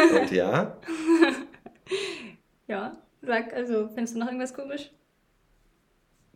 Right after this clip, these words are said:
Speaker 1: Dass es keinen Stuhl, keinen guten gibt bei dir in der Stallgasse, wo
Speaker 2: Ah,
Speaker 1: man sich
Speaker 2: ja.
Speaker 1: hinsetzen kann.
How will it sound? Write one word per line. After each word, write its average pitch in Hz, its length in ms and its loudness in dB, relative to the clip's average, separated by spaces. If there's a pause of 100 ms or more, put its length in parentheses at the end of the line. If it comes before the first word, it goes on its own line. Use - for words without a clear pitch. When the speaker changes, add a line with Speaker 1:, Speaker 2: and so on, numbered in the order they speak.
Speaker 1:
Dass - 160 6
es 135 120 -4
keinen 139 220 4
Stuhl, 151 440 2
keinen 101 240 -4
guten 92 320 -4
gibt 95 180 -4
bei 95 100 0
dir 92 220 2
in 87 100 0
der 87 300 -2
Stallgasse, 85 600 -4
wo - 40 -4
Speaker 2:
Ah, 208 60 4
Speaker 1:
man 233 80 8
sich 214 100 6
Speaker 2:
ja. 180 60 0
Speaker 1:
hinsetzen 98 440 0
kann. 80 380 -8